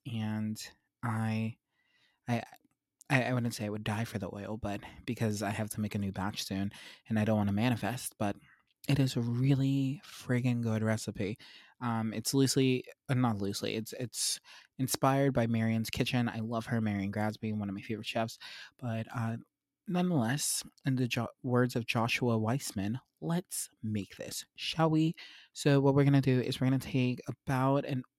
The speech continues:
about two tablespoons of chili oil. You can use the chili onion crunch if you're into that. That's not my vibe. I'm using straight chili oil.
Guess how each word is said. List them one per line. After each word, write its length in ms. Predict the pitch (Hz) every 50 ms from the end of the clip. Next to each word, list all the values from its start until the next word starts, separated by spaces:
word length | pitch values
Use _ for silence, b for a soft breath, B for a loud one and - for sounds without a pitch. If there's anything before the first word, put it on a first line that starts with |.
| _ _ _ _ _ _ _ _ _ _ _ _ _ _ _ _ _ - - -
about 480 | 180 - - 208 208 233 233 214 - - _ -
two 180 | - - 123
tablespoons 640 | 107 - 117 107 - 113 - - - 110 107 110 - - -
of 240 | 127 113 110 110 104
chili 300 | - - - 117 113 107
oil. 300 | 104 113 117 117 113 117 B B B B B B B
You 100 | - 185
can 180 | 196 208 196 165
use 200 | 135 123 123 -
the 80 | 127
chili 300 | 120 - - 117 113 110
onion 280 | 101 117 113 113 113 113
crunch 380 | - - 113 110 113 110 - - -
if 320 | 117 107 - - - - _ _ _ _ _ _ _ -
you're 220 | 131 113 113 107
into 340 | - - 113 110 107 - 127
that. 260 | 117 113 110 113 113 - - - -
That's 240 | 131 131 - -
not 120 | 135 123 117
my 120 | 113 113
vibe. 380 | 117 117 143 147 147 143 143 131
I'm 120 | 117 127
using 240 | 120 113 104 107 107
straight 260 | - - - 82 90
chili 260 | - - 131 131 127
oil. 240 | 120 120 120 117 117